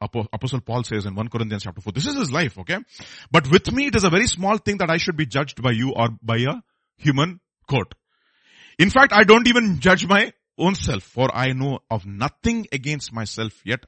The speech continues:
I am not justified by this, but he who judges me is the Lord." Okay. So,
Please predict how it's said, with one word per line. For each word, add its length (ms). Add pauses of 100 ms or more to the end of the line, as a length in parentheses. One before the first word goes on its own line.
I 80
am 100
not 160
justified 460
by 100
this, 280 (300)
but 140
he 180
who 320
judges 400
me 280 (120)
is 240
the 120 (520)
Lord." 140 (1120)
Okay. 80 (220)
So, 180